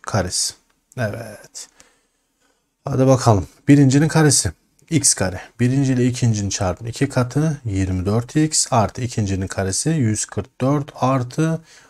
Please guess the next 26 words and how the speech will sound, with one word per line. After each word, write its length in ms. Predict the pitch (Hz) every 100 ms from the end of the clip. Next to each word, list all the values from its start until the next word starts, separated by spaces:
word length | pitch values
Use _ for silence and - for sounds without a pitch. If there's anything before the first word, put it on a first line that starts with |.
| _
on 260 | 135 135 127
dördün 300 | 123 117 117
karesi 480 | 120 117 117 - 156
kaç 240 | - 131 -
gelir? 200 | 127 123
Yüz 200 | 113 117
doksan 300 | 113 - 123
altı 260 | 123 120
mıydı? 240 | 127 92 95
Yüz 240 | 101 113
doksan 320 | 104 - 135
altı 260 | 101 87 - _ -
eşittir. 520 | 123 123 - - 110 _ _ _
Sağ 320 | - - 156 120
tarafta 400 | 110 95 - 143
yine 280 | 113 101
x 260 | 98 120 -
kare 220 | - 131
artı 440 | 135 131 - 160 165 _ _ _ _ -
yirmi 260 | 110 101
sekiz 360 | 95 98 95 95
x 220 | 120 -
artı 540 | 123 120 123 151 160 -
yüz 380 | 117 101 87 85
doksan 560 | 104 - 123 139 147 139
altı. 640 | - 104 110 120 120 -